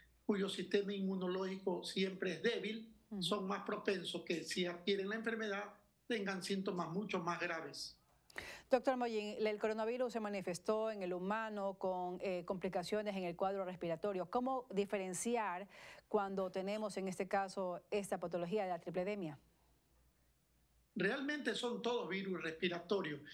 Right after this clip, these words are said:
Speaker 1: y hay una similitud sintomática en presentar cuadros de tos, dolor de garganta, expectoración, fiebre, dolor muscular. La única manera de diferenciarlo es inicialmente haciendo las pruebas respectivas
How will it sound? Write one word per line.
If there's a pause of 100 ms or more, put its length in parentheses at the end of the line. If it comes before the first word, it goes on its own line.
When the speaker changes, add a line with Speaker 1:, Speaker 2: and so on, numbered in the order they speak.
(240)
Speaker 1:
y
hay
una
similitud
sintomática
en
presentar
cuadros
de
tos, (280)
dolor
de
garganta,
expectoración,
fiebre,
dolor
muscular. (380)
La
única
manera
de
diferenciarlo (300)
es
inicialmente
haciendo
las
pruebas
respectivas